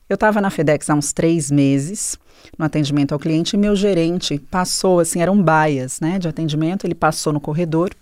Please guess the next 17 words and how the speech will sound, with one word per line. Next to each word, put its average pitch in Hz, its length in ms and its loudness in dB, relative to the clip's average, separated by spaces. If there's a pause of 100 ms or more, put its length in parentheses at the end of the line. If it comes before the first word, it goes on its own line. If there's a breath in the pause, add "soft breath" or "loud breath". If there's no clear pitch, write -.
(580 loud breath)
e - 40 -18
falou, 208 200 0
"Olha, 151 280 2 (240)
a 180 100 -4
senior 262 380 0
manager 175 580 0
do 151 120 -4
departamento 151 800 -2
tá 165 100 -2
precisando 175 640 0
de 170 80 0
alguém 165 240 -2
que 175 140 -4
entenda 202 300 0
muito 208 440 4
de 143 120 0
Excel, - 380 -4